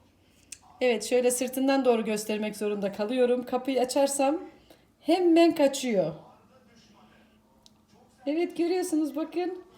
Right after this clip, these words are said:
Yerde büyüyen maydanozları yiyor şu anda. Evet. Burada ormanda yaşıyor bunlar, sahipsiz. Yani böyle evde bakılmıyorlar. Ee, yazın benim bahçeme çok geliyor bu tavşanlar. Bir sabah kalktım,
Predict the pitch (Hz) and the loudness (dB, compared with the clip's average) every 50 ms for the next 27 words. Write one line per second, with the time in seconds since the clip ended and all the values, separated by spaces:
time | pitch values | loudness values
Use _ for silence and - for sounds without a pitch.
0 | - - - - - 214 240 277 294 262 302 302 269 311 302 302 311 294 294 294 | -20 -20 -20 -14 -2 4 6 6 6 6 4 0 2 4 4 4 6 6 6 8
1 | 285 285 285 269 277 294 294 294 285 277 294 294 285 294 269 254 240 240 240 240 | 8 8 8 8 6 6 6 6 4 4 4 2 2 2 0 0 0 0 0 0
2 | - 240 226 226 220 220 220 208 214 214 226 220 - - - - - 214 208 208 | 0 2 2 2 2 0 0 0 2 0 0 0 -6 -16 -14 -10 -8 -4 -4 -4
3 | 214 208 208 208 - - - - _ _ _ _ _ _ _ _ - - _ _ | -4 -4 -6 -8 -12 -16 -18 -20 _ _ _ _ _ _ _ _ -20 -20 _ _
4 | _ _ _ - - _ _ _ - - - 254 339 349 359 370 359 359 339 339 | _ _ _ -20 -20 _ _ _ -18 -6 0 2 2 4 6 6 6 8 8 8
5 | 359 349 349 359 349 320 277 - - - 262 254 240 247 247 247 240 240 - - | 8 8 8 8 8 8 8 6 6 2 0 2 2 2 4 4 2 4 4 6
6 | 277 269 277 277 269 269 - - 220 202 240 233 240 240 226 254 254 247 247 254 | 6 8 8 6 4 0 -4 -6 -2 2 4 4 4 4 4 2 4 4 6 6
7 | 254 247 254 269 247 262 254 254 - 285 262 233 208 202 208 202 247 294 339 320 | 6 6 6 4 4 4 0 0 0 0 0 0 -2 0 2 4 6 6 4 4
8 | - - - - 190 190 190 190 190 180 185 180 165 185 214 247 269 254 262 294 | 0 -8 -6 -4 -2 0 0 2 2 0 0 -2 -2 0 2 2 4 4 4 4
9 | 302 302 285 277 269 277 269 269 269 262 262 - 285 294 302 294 294 285 285 - | 4 6 6 6 4 4 6 4 4 4 2 2 2 2 2 2 0 -2 -2 -2
10 | 254 233 214 214 202 208 214 - 208 202 196 - - 214 208 226 269 311 349 339 | -4 -2 -2 -2 -4 -4 -2 -2 0 0 0 0 -2 -2 0 2 0 0 0 -2
11 | - - - - - - - _ - - 277 - 311 285 285 285 277 285 - 285 | -6 -18 -20 -20 -20 -20 -20 _ -6 -4 0 4 4 6 6 4 2 4 4 6
12 | 277 277 277 277 - 311 330 392 | 6 4 4 0 -2 -2 -2 -2